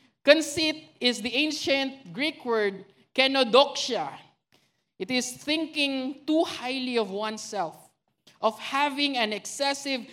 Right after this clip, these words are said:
self-interest and self-preoccupation, an excessively favorable opinion on one's own ability, importance, or wit. But the greatest, kumbaga, description of this is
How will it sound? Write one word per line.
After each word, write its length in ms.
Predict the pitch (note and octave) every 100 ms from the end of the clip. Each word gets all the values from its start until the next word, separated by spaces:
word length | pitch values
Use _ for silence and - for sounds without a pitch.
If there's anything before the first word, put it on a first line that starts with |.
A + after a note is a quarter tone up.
| -
self-interest 1200 | - - C4+ C#4 D4 - - C#4 C4 B3+ G#3 D#4
and 140 | G#3+ G3+
self-preoccupation, 1600 | - C4+ C4+ C4+ - C#4+ B3+ B3 C4+ B3 A3+ G#3+ F#3+ E3 C#3+ C#3 - -
an 140 | G3 B3
excessively 720 | A#3+ - D#4 D4+ C4+ C4+ C#4
favorable 640 | C4+ C#4 C#4 C4+ C4 C4
opinion 480 | A3 A3 C#4+ D4 C#4
on 300 | A#3+ A#3 G3+
one's 500 | G#3 C#4 D#4+ D#4+ - - -
own 300 | D#4 D#4 D4
ability, 880 | C#4 A#3 C4+ C#4 C4+ C4+ G#3+ D3+ - _ -
importance, 1000 | C4+ C4+ B3+ A#3+ B3 B3 A#3 G3+ G3 - -
or 160 | A#3
wit. 400 | A#3 G#3 A#3+ A#3 _ _ _ _ _ _ _ _ _ _ _ _
But 220 | D#3 F#3 F#3+
the 80 |
greatest, 540 | F3 A#3+ A#3+ B3 A#3+ - _ _
kumbaga, 540 | - G3+ G#3+ G3 F3+ F3+ - _ -
description 480 | G3 - C#4 C#4 B3+
of 160 | A#3+ A3+
this 200 | A#3 A3
is 220 | G3